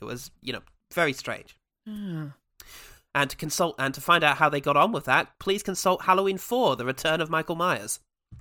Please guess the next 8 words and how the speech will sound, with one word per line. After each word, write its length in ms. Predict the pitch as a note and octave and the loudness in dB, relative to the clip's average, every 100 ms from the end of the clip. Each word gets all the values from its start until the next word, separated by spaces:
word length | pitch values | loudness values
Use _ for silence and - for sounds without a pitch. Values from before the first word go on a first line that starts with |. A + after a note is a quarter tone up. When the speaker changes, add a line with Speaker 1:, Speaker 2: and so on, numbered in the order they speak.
| - _ | -20 _
Speaker 2:
<laughs> 420 | - - - - | -20 -18 -10 4
Okay. 580 | D#4+ A3+ G3+ F3+ - - | 6 6 2 0 -4 2
Speaker 1:
And 240 | C#4 B3 D4 | 2 4 2
its 140 | - | 2
tagline, 580 | E4 F#3 E3+ C3+ C3 C#3 | 6 8 8 6 6 4
"Sorry, 380 | - F3+ D3+ B2 | 4 6 6 2
everyone." 400 | - A#2+ A#2+ | -4 -6 -6
<laughs> 40 | C3 | -6